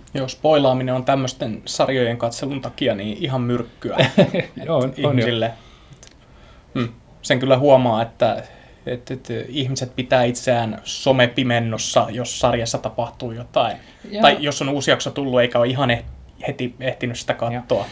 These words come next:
Speaker 2: Mut, äh, mä aloitin, niin kun, katsomalla sarjaa, olisiko mä ekan, tokan jakson verran ekaa kautta. Ja sitten mä rupesin lukemaan niitä kirjoja. Ja mä olisin oikeastaan, niinku,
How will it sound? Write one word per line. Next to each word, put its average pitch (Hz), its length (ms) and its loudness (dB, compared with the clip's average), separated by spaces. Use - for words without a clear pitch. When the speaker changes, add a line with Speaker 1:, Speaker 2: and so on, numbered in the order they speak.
Speaker 2:
Mut, 160 240 -4
äh, 165 320 4
mä 202 240 2
aloitin, 147 560 2
niin 139 200 -2
kun, 131 160 -2
katsomalla 127 560 0
sarjaa, 104 680 2
olisiko 120 240 -2
mä 127 60 0
ekan, 117 760 0
tokan 101 480 -2
jakson 98 400 -2
verran 120 420 -2
ekaa 113 180 0
kautta. 120 380 -4
Ja 123 80 -4
sitten 160 280 -2
mä 127 60 4
rupesin 123 300 0
lukemaan 117 240 -2
niitä 110 140 -6
kirjoja. 104 500 -4
Ja 170 60 -6
mä 165 60 -2
olisin 147 220 -2
oikeastaan, 131 440 0
niinku, 110 300 -2